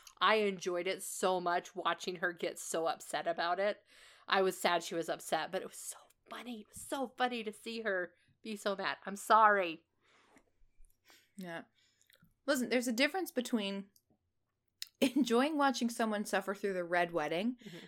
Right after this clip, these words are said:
Speaker 2: and watching someone suffer through the finale. Because with the Red Wedding, it's like, "Oh my gosh, how are they gonna get past this? How are they gonna get over this?" But the finale, it's like, "That's it? That's all there is? That's how it ends?"
Speaker 1: Mm-hmm. That's all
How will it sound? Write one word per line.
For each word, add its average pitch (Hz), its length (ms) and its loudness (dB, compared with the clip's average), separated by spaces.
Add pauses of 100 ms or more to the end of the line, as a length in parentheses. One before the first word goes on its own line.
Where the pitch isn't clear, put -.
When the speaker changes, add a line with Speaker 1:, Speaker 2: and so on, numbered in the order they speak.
Speaker 2:
and 202 160 2
watching 190 300 2
someone 196 320 -2
suffer 185 320 0
through 180 580 2
the 180 100 2
finale. 175 640 -2 (920)
Because 240 680 2 (280)
with 247 160 2
the 233 80 2
Red 226 320 6
Wedding, 247 300 6
it's 180 120 -4
like, 190 240 0
"Oh 196 80 0
my 202 140 0
gosh, 202 340 2
how - 160 -8
are 226 80 -2
they 220 120 2
gonna 208 140 0
get 180 200 -4
past 202 320 0
this? 165 160 -4
How 190 120 -2
are 196 60 0
they 208 80 -2
gonna 196 160 -4
get 180 140 -2
over 220 240 0
this?" 156 280 -4 (380)
But 226 140 6
the 240 80 4
finale, 240 560 4
it's - 160 -6
like, 190 180 2 (140)
"That's 240 240 0
it? 302 240 2
That's 233 160 -8
all 233 120 0
there 247 220 4
is? 294 400 -2 (640)
That's - 140 -12
how 269 140 2
it 226 60 4
ends?" 320 540 -2
Speaker 1:
Mm-hmm. 170 180 -18 (880)
That's 165 220 -12
all 165 340 -14